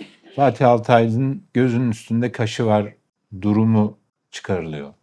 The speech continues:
Fatih Altaylı'yı getirin, biz ilgili maddeyi buluruz içeride tutmak için tarzı bir yargılama oldu. Zaten yirmi iki Haziran'dan bu yana içeride. Katiller dışarıda dolaşıyor ya.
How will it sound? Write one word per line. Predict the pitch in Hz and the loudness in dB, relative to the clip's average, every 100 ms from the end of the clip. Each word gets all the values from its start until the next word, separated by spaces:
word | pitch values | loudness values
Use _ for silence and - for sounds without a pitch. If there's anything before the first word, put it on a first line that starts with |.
| _ _ | _ _
Fatih | _ 143 110 123 | _ -2 2 2
Altaylı'yı | 113 113 110 107 110 | 2 2 0 0 0
getirin, | 104 127 - 135 131 | 0 -2 -4 -6 -4
biz | 107 | -2
ilgili | 113 110 110 117 | -2 -2 -2 0
maddeyi | 107 104 98 113 110 | 0 0 -2 -4 -2
buluruz | 107 107 92 - - - | -2 -2 -4 -10 -20 -20
içeride | - 92 87 85 | -6 -6 -6 -10
tutmak | - 104 87 | -10 -8 -8
için | - - | -10 -14
tarzı | 95 107 104 98 117 | -6 -4 -2 -2 -4
bir | 107 | -2
yargılama | 98 98 95 95 98 95 | 0 -2 -2 -4 -2 -2
oldu. | 78 - _ _ _ | -6 -14 _ _ _
Zaten | _ 107 135 165 | _ -4 -2 -2
yirmi | 131 107 110 | 0 0 0
iki | 104 - | -2 -2
Haziran'dan | 104 92 90 87 87 90 | -4 -4 -8 -8 -8 -8
bu | 87 | -8
yana | 90 92 | -6 -6
içeride. | 98 - 92 82 82 - _ _ _ | -8 -8 -8 -8 -10 -14 _ _ _
Katiller | - 139 - 156 143 139 | -2 -2 0 0 0 0
dışarıda | 107 - 123 120 139 | -4 0 0 0 -2
dolaşıyor | 110 82 - - 76 | -2 -4 -10 -14 -12
ya. | 80 | -12